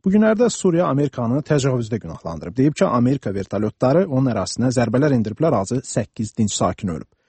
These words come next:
Düzdür, Amerika bu məlumatı nə təsdiq, nə təkzib eləyir, amma İraq hökuməti etiraf eləyir ki, belə bir hücum olub və məqsəd İraqa keçən yaraqlıları məhv eləmək olub. Amerika İraqa hücum eləyəndən sonra,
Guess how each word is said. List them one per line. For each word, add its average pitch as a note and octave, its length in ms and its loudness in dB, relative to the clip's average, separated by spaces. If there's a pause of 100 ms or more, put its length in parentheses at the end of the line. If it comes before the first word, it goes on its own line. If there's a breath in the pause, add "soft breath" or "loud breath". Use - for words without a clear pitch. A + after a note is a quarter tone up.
(380 soft breath)
Düzdür, A#3 180 4
Amerika G#3+ 440 4
bu F3 100 0
məlumatı E3 480 0
nə E3+ 160 0
təsdiq, D3+ 380 -4
nə D3 100 2 (160)
təkzib D3+ 320 0
eləyir, D#3 240 4
amma F3 240 2
İraq E3+ 380 2
hökuməti - 420 -6
etiraf C3 260 0
eləyir C3+ 300 2
ki, G#3 140 4 (180)
belə C#3 220 2
bir A2 100 -2
hücum A#2+ 260 0
olub D#3+ 220 0
və D3+ 160 2
məqsəd C3+ 480 0
İraqa C3 400 2
keçən A#2+ 400 0
yaraqlıları C3 560 2
məhv F2 240 -6
eləmək D2+ 240 -10
olub. - 160 -16 (800 soft breath)
Amerika A#3 520 2 (100)
İraqa D#3+ 320 -2
hücum C#3 320 -2
eləyəndən A#2 380 -2
sonra, D#3 260 0